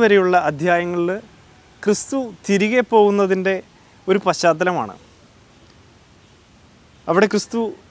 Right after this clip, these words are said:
പറയുന്ന ഒരു കാര്യം, "എന്നിൽ വസിക്കുക, ഞാൻ നിങ്ങളിലും വസിക്കും."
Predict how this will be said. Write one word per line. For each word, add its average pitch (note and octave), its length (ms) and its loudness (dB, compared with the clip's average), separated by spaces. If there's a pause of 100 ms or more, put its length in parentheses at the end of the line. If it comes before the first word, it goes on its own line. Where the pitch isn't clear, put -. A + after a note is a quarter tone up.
(1600)
പറയുന്ന G3+ 380 0 (120)
ഒരു F#3 160 -2
കാര്യം, C3+ 260 0 (2250)
"എന്നിൽ G#3 300 0
വസിക്കുക, F3 440 -2 (640)
ഞാൻ F#3 140 0 (100)
നിങ്ങളിലും D3+ 360 -4 (320)
വസിക്കും." C3 400 -8